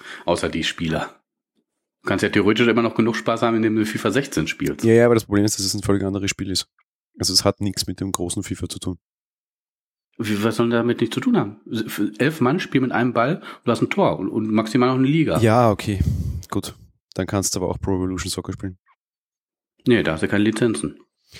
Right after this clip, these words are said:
Speaker 2: Ja, das ist wahr. Also wenn es dir um elf Leute und Lizenzen geht, dann okay. Aber dann kannst du es, wie gesagt, am iPad auch spielen.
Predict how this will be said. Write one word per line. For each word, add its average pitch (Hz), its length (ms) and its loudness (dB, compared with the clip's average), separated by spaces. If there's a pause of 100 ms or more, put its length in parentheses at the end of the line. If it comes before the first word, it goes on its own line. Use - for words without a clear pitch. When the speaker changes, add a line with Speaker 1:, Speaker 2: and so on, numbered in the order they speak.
(560)
Speaker 2:
Ja, 110 300 6
das 117 240 0
ist - 60 2
wahr. 85 160 -4 (240)
Also 107 180 2
wenn 110 100 6
es 107 80 0
dir 117 140 2
um 98 80 0
elf 101 200 0
Leute 104 240 4
und 95 100 -4
Lizenzen 92 420 -2
geht, - 180 -8
dann 85 120 -8
okay. 85 320 -8
Aber 92 180 2
dann 92 80 2
kannst - 220 -4
du - 20 -4
es, 78 60 -6
wie - 20 -12
gesagt, - 220 -8
am 73 100 -12
iPad - 240 -12
auch - 60 -14
spielen. 80 280 -12